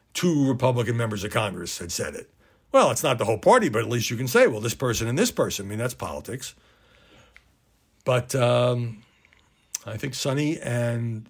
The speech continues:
The View need to deal with this. So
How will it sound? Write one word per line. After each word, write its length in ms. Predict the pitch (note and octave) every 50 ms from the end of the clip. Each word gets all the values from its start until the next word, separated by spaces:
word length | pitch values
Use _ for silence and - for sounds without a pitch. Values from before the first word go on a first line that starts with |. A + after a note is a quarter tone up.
| - _ _ _ -
The 100 | A#2+ A2
View 460 | G#2+ A2 C#3 F3+ D#3 B2+ C3 C3+ B2 - _ _ _ -
need 160 | - G#2+ G#2+ -
to 80 | B2
deal 160 | B2 E3+ G3
with 120 | G3 D3+ -
this. 200 | - - - - _ _ _ _ _ _ - _ _ _ _ _ _ - - _ _ _ _ _ -
So 440 | - - G3 G3+ G3 G3 G3 -